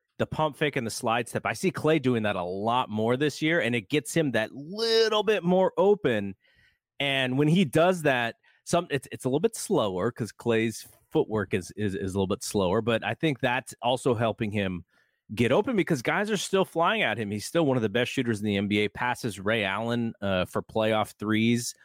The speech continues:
only behind Steph and LeBron now as far as all time. So, yeah, g-, re-, really strong game from Klay. I think, um, you know, the defense is gonna be the defense for what it is right now. He's not gonna be that lockdown guy. They're not asking him to do that. He's actually guarding bigger guys.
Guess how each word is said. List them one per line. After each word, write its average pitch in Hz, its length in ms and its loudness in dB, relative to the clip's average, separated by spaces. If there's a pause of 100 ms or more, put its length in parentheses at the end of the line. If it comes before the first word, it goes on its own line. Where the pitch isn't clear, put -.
(300)
only 147 280 4
behind 117 460 0
Steph 104 440 -2
and 110 160 0
LeBron 98 420 0
now 120 340 0
as 104 100 -8
far 101 160 -2
as 92 100 -4
all 95 200 2
time. 92 420 -2
So, 92 320 -2 (400)
yeah, 95 160 0 (100)
g-, 147 80 2
re-, 147 300 2
really 170 240 4
strong 147 380 0
game 127 180 2
from 113 160 -4
Klay. 110 480 0 (560)
I 135 80 -4
think, 139 340 -2
um, 104 440 -2 (640)
you 135 100 2
know, 143 60 2
the 127 100 -2
defense 196 380 2
is 131 100 0
gonna 139 160 2
be 135 80 0
the 120 80 0
defense 147 460 0
for 131 120 0
what 117 160 4
it 117 120 2
is 131 180 2
right 135 220 0
now. 127 200 0
He's 120 200 0
not 117 180 0
gonna 123 140 -2
be 123 80 2
that 113 160 2
lockdown 117 520 0
guy. 110 200 0
They're 113 160 -2
not 113 200 0
asking 113 400 -2
him 123 60 0
to 113 80 2
do 107 140 2
that. 139 160 2
He's 117 120 -2
actually 110 320 -2
guarding 98 460 -2
bigger 98 400 -2
guys. 90 640 -4